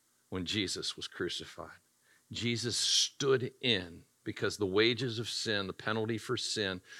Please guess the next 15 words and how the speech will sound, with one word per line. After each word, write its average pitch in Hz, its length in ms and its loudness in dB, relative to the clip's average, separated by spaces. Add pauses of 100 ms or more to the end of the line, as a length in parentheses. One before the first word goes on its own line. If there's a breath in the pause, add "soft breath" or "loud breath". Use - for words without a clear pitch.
(180 loud breath)
was 95 160 -6
death. 90 360 -4
Jesus 117 400 0
stood 147 400 4
in 107 400 2
so 110 200 -2
justice 113 560 2
could 123 180 -2
be 123 100 0
served 92 520 0 (300 loud breath)
and 101 160 -6
mercy 95 400 0
given. 87 520 -2
And 107 180 0
guys, 101 340 4